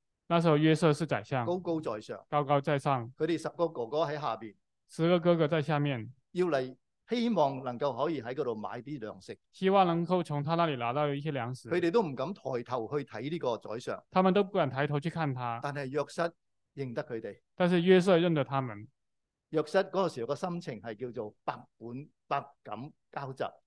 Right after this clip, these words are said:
Speaker 1: 當時約瑟的心情是百感交集。
Speaker 2: 約瑟被賣係十七歲。
Speaker 1: 約瑟被賣是十七歲。
Speaker 2: 嗰陣時候佢已經係三十歲啦。
Speaker 1: 那時候他已經三十了。
Speaker 2: 佢有咩選擇呢？
Speaker 1: 他有什麼選擇呢？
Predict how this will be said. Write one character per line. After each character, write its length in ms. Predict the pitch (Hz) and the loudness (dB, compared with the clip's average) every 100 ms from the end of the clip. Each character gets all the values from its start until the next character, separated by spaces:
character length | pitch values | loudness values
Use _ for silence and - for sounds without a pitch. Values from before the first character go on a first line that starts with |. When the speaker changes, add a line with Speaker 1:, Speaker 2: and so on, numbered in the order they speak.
| _ | _
Speaker 1:
當 180 | 185 196 | 0 0
時 140 | 185 175 | 0 2
約 140 | 185 | 2
瑟 140 | 180 | 2
的 80 | 175 | 2
心 200 | 151 175 | 2 0
情 240 | 165 147 147 | 0 -2 -2
是 240 | 175 156 | -2 -2
百 220 | 135 127 | -2 -4
感 360 | 151 131 110 113 - | -4 -6 -8 -12 -6
交 200 | 151 143 | -2 -2
集。 320 | 147 113 107 _ _ - | -4 -12 -14 _ _ 0
Speaker 2:
約 160 | 170 | 0
瑟 180 | 170 226 | 4 2
被 200 | 220 165 | 4 0
賣 460 | 151 143 143 135 127 _ | 2 2 2 -2 -8 _
係 120 | - 131 | -10 -8
十 120 | 135 | -6
七 180 | - 170 | -4 -4
歲。 240 | 151 113 110 _ _ _ | -2 -4 -6 _ _ _
Speaker 1:
約 160 | 180 180 | -2 2
瑟 160 | 196 | 2
被 120 | 185 185 | 2 4
賣 160 | 180 165 | 4 2
是 80 | |
十 180 | 147 131 | 0 -6
七 160 | - 135 | -10 -8
歲。 300 | 139 123 120 _ _ _ | -6 -6 -8 _ _ _
Speaker 2:
嗰 240 | - 185 175 | -2 0 0
陣 120 | - | -2
時 100 | 117 | -6
候 180 | 117 113 | -6 -6
佢 120 | 120 | -8
已 100 | 127 | -10
經 140 | 143 | -8
係 40 | 123 | -10
三 280 | - 143 139 | -8 -8 -8
十 100 | 113 | -12
歲 220 | - 101 | -14 -16
啦。 100 | - _ - | -16 _ -4
Speaker 1:
那 140 | 190 | -2
時 80 | 180 | 0
候 60 | 165 | 0
他 160 | 170 | 0
已 80 | 165 | 0
經 180 | 143 139 | -2 -2
三 160 | 147 | 0
十 200 | 143 - | -2 -4
了。 180 | 117 110 - _ _ _ _ _ _ _ _ _ _ _ _ _ _ _ _ - | -10 -10 -12 _ _ _ _ _ _ _ _ _ _ _ _ _ _ _ _ -4
Speaker 2:
佢 260 | 151 156 | 2 4
有 200 | 156 143 160 | 4 2 0
咩 140 | 175 160 | -2 -2
選 200 | - 127 | -2 -8
擇 220 | 135 98 | -8 -6
呢？ 160 | 123 139 | -8 -8
Speaker 1:
他 100 | 185 | -4
有 160 | 185 151 | -2 -2
什 120 | 135 | -4
麼 80 | 139 | -4
選 180 | 160 123 | -4 -6
擇 180 | 113 117 | -6 -8
呢？ 280 | 123 120 | -10 -12